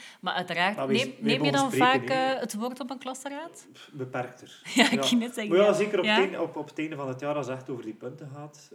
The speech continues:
Speaker 2: ehm.
Speaker 1: Ja, omdat dat inderdaad een delibererende klasraad is,
Speaker 2: Ja.
Speaker 1: maar ik, ik wil zeggen, bijvoorbeeld in december, doe je dat dan vaker als in juni?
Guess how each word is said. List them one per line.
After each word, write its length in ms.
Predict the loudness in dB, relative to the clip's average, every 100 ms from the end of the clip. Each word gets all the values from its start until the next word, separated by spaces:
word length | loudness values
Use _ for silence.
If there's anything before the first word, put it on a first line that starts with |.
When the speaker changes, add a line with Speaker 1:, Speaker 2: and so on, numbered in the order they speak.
| -18
Speaker 2:
ehm. 440 | -16 -12 -12 -12 -14 -18 -4
Speaker 1:
Ja, 220 | -2 0
omdat 200 | -2 -2
dat 100 | -2
inderdaad 320 | 0 0 0
een 60 | -2
delibererende 540 | -2 -4 -4 -4 -4
klasraad 360 | -6 -8 -6 -2
is, 80 | 0
Speaker 2:
Ja. 60 |
Speaker 1:
maar 80 | -2
ik, 120 | -4 -6
ik 180 | -6
wil 120 | -2 -2
zeggen, 220 | -2 -2
bijvoorbeeld 420 | -2 -2 -2 -4
in 80 | -4
december, 480 | -6 -6 -4 -4 -4
doe 80 |
je 60 | -4
dat 80 | -2
dan 160 | -2 0
vaker 280 | -2 -2
als 120 | -2 0
in 120 | 0
juni? 340 | 0 -4 -8